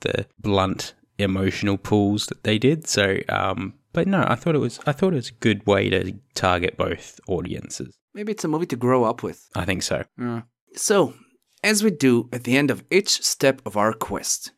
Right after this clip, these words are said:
Speaker 2: we're going to take a vote that will decide whether or not the Muppet movie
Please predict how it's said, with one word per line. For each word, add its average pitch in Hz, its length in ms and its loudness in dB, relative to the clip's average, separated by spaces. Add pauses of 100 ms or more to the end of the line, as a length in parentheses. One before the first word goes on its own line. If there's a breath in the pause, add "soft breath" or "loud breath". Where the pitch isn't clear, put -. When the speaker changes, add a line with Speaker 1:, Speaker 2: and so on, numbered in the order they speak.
Speaker 2:
we're 95 140 -10
going 151 180 0
to - 80 -8
take 196 200 -2
a - 20 4
vote 117 300 2
that - 160 -16
will 110 120 2
decide 143 540 0
whether 151 460 0
or 185 80 2
not 117 360 4
the 107 140 -10
Muppet 92 420 0
movie 95 360 -4